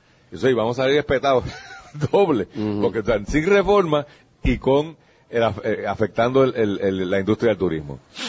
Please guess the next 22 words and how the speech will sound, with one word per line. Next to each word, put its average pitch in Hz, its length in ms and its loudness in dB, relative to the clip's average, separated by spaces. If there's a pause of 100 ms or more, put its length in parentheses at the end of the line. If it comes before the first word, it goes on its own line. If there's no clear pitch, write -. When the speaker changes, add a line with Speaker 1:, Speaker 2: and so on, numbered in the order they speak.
(320)
Speaker 1:
Pero 120 380 2 (300)
Ismael 107 320 0
trae 127 180 2
un 139 120 0
punto 127 260 0
que 113 100 2
yo 101 140 2
no 117 100 2
había 98 220 4
visto, 147 360 -2 (540)
que 104 220 -4 (300)
aún 127 500 2
la 143 120 2
medida 110 320 4
de 120 120 4
tragamonedas, 131 840 0
en 120 180 0
la 107 140 2
medida 117 520 2
en 160 180 -2
que 147 160 0
impacta 131 720 -4